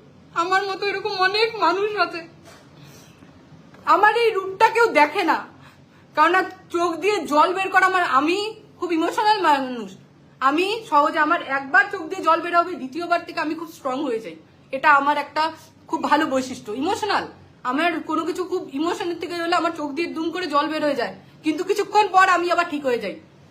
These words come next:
কিন্তু এই চোখের জলের জন্য বলছি না, যাবেন না। যদি মরতে হয় না, এই চোখের জল ঝরছে,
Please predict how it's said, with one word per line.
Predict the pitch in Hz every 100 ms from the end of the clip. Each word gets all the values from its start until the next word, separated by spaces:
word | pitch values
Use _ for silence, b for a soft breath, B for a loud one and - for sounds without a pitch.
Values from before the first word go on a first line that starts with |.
| _
কিন্তু | - 285 330
এই | -
চোখের | 320 320 370 370
জলের | 359 370
জন্য | 370 370 311
বলছি | 311 339
না, | 320 262
যাবেন | 262 311 320
না। | 285 175 - B -
যদি | 269 381 311
মরতে | 320 370 - 453
হয় | 440 381 403
না, | 440 339 - - - - - _ -
এই | 285 285
চোখের | 349 415 339
জল | 392 392
ঝরছে, | 320 330 -